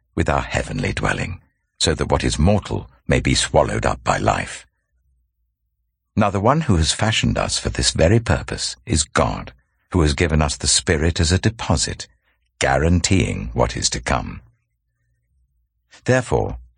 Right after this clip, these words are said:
we are always confident and know that as long as we are at home in the body,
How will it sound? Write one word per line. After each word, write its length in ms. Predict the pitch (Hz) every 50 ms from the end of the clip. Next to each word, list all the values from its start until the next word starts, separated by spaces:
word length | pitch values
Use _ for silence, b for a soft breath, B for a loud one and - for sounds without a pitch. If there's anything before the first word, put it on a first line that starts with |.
| _ _ -
we 100 | 110 101
are 180 | 95 87 - -
always 420 | - 107 107 113 113 120 123 120 -
confident 720 | - - - 113 80 - - - - - 85 101 - - - _ _ _ _ _ -
and 220 | - 92 85 87
know 300 | 98 104 98 95 104 110
that 160 | 104 104 -
as 160 | 95 85 80
long 200 | 95 98 104 110
as 140 | 120 117 104
we 120 | 113 110 101
are 120 | 90 82
at 240 | 78 76 - - -
home 260 | 110 117 127 127 131
in 120 | 127 120
the 80 | 113 117
body, 420 | 113 117 98 - - 58 55 55